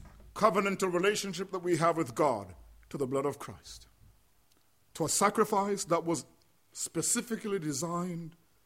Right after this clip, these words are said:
to deal with our sins, and every one of them. And this sacrifice of Christ, by which we have become part of the new covenant, has dealt with our sins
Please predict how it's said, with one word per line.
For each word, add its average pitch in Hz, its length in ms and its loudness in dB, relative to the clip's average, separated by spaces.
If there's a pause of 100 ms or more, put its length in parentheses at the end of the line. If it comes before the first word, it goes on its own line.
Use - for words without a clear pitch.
(160)
to 151 80 -4
deal 165 400 -4
with 147 220 -4 (220)
our 143 300 -4
sins, - 580 -12 (1160)
and 117 120 -8
every 143 180 -2
one 135 180 -4
of 92 120 -12
them. 82 200 -18 (1200)
And 110 180 -8
this - 520 4 (220)
sacrifice 196 640 2
of 165 120 -4
Christ, - 540 -12 (880)
by 131 160 -4
which 196 280 0
we 180 140 0
have 139 160 -4
become 180 580 0
part 202 360 0
of 208 100 -2
the 160 60 -2
new 170 160 0
covenant, 101 520 -10 (840)
has - 200 -8
dealt 160 320 2
with 147 100 -4
our 127 160 -2
sins 101 600 -8